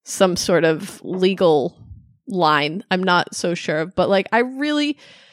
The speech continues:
I hope that it backfires on them.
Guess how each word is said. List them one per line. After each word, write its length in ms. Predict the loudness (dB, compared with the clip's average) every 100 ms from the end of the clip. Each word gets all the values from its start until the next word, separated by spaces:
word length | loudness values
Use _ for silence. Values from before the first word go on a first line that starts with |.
| _ _ _ _ _ _ -4
I 100 | -2
hope 360 | -2 0 -2 2
that 140 | 2
it 160 | 2 2
backfires 720 | 0 0 0 2 2 2 0
on 220 | -2 -4
them. 280 | -6 -8 -10